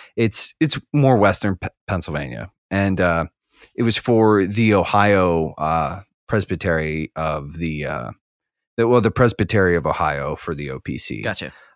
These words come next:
Speaker 1: Um, and it was awesome.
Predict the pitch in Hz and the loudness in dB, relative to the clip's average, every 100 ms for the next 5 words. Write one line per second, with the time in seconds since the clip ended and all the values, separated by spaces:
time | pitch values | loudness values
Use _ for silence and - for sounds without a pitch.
0 | _ 90 92 87 85 - _ _ _ _ | _ -2 0 -2 -4 -10 _ _ _ _
1 | _ _ _ _ _ _ _ _ - - | _ _ _ _ _ _ _ _ -8 0
2 | 113 110 113 113 101 _ _ 104 110 139 | 2 4 4 2 -2 _ _ -2 0 0
3 | 120 _ 127 151 - 67 | -2 _ 0 2 0 -6